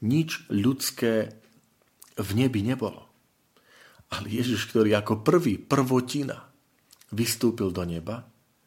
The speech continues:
a Ježiš je pravý Boh a pravý človek, vtelením si vzal telo z Márie Panny, ktoré už je navždy večné,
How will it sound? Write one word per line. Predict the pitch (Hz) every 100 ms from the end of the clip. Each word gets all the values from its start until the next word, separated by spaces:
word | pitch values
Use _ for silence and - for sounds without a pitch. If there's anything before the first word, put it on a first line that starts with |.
| _ _ _ _ _ -
a | 90
Ježiš | 87 95 95 92
je |
pravý | - 87 107 107
Boh | 104 98 98
a | 90
pravý | 95 95 90
človek, | 92 92 90
vtelením | - - 101 98 101 98
si | 95
vzal | 92 95 98
telo | - 95
z | 87
Márie | 92 92 92 87
Panny, | 95 101 113 117 - - -
ktoré | - 98 95
už | 123 98 95
je |
navždy | 95 104 107 101 113 123 -
večné, | 95 98 98 - 104 110 131